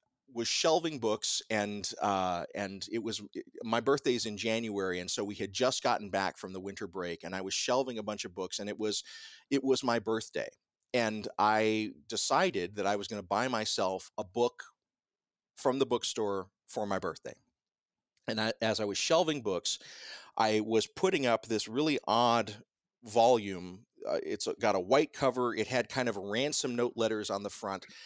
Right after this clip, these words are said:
And the title of the book was Biodegradable Man by an author named Milton Mayer.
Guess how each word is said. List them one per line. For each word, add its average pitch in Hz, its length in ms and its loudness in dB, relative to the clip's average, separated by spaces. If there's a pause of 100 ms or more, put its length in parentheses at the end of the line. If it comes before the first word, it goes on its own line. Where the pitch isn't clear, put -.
(400)
And 131 220 0
the 117 100 2
title 185 400 2
of 139 120 -2
the 131 60 -6
book 123 220 0
was 98 160 -2
Biodegradable 117 1000 2
Man 98 460 -2 (500)
by 110 140 2
an 107 100 -4
author 117 420 0
named 107 300 -6
Milton 107 440 -6
Mayer. 92 360 -8